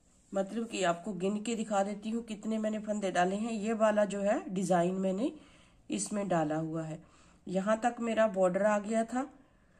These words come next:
तो इसमें design जो है इस color से मैंने start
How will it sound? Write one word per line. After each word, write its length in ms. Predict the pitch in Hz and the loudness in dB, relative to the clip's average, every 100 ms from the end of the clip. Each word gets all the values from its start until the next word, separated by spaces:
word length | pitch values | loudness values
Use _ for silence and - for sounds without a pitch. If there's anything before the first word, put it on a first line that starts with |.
| _ _ - | _ _ 0
तो 120 | 269 | 0
इसमें 440 | - 240 269 277 240 | 2 0 4 4 4
design 420 | 196 202 214 233 | 2 2 2 0
जो 120 | 233 | 0
है 120 | 233 247 - | 2 2 2
इस 180 | 294 - | 0 2
color 300 | 262 220 220 | 2 2 2
से 180 | 214 214 | 0 0
मैंने 280 | 196 196 | 0 0
start 360 | 185 - 170 | -2 0 0